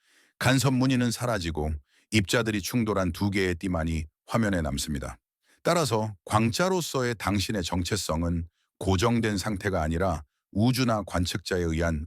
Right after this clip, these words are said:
의식적 선택의 행위입니다. 당신은 측정될 때까지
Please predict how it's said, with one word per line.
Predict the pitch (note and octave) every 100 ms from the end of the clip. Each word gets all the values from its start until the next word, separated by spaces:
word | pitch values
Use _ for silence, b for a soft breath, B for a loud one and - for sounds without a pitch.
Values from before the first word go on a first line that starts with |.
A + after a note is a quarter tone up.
| -
의식적 | G2 G2 G#2 F2 E2+
선택의 | D#2 F2+ D#2+ E2 D2
행위입니다. | - G#2 D2 B1+ B1 - _ _ b b b b -
당신은 | B2 C3 - A#2+ A2
측정될 | - C#3+ C3+ A2 F#2
때까지 | E2+ F2 E2+ D2+ F#2